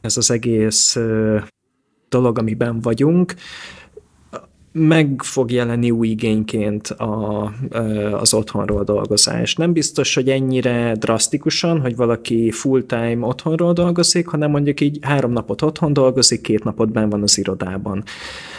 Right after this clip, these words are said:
Mert, ö, mert azért, ahogy mi is így a, a Meeton belül, ö, beszélgettünk, meg így, így másokkal beszélgetve, azért ennek vannak előnyei. Tehát, hogy nem szeretnek az emberek ingázni,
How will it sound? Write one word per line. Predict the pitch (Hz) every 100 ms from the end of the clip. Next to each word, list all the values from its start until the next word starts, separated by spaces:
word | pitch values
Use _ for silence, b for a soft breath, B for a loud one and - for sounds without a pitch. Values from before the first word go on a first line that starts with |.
| B
Mert, | - 127 135 135 -
ö, | 139 135 139 123
mert | 143 139 139 139 -
azért, | - 135 - 139 135 135
ahogy | 135 135 135
mi | 139 151
is | 135 -
így | 127 123 120
a, | 120 117 117 113 120 117
a | 113
Meeton | 120 139 139 143
belül, | 135 139 143 139
ö, | 131
beszélgettünk, | 135 139 - 139 135 139 - 143 143
meg | 117 107
így, | 107 107 -
így | 113
másokkal | 117 123 - - 135
beszélgetve, | 143 - 139 135 143 - 147 143
azért | 135 143
ennek | 143 139 -
vannak | 143 139 120 -
előnyei. | 113 107 104 107 107 110
Tehát, | - - - -
hogy | 135
nem | 139 151
szeretnek | - 127 117 117
az | 113
emberek | 113 107 110 -
ingázni, | 117 139 147 147 - 156